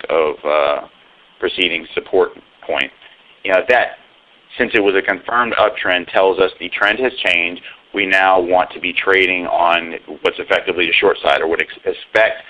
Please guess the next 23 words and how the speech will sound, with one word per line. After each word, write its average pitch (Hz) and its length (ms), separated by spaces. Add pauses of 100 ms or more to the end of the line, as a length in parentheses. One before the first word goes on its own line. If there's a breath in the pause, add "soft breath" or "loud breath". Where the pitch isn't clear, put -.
(260 loud breath)
that 90 300
the 85 420
index 92 340
is 80 120
gonna 82 200
continue 82 460
lower 80 400
from - 160
there. - 240 (1800)
So 95 220
one, 110 360 (100)
two, 101 340 (880)
three, 113 320
you 95 140
now 95 240
have 90 220
a 85 300 (420)
confirmed 101 840 (160)
downtrend 104 640
line 80 380 (400 soft breath)
from 92 180
the 85 100
highs, 85 520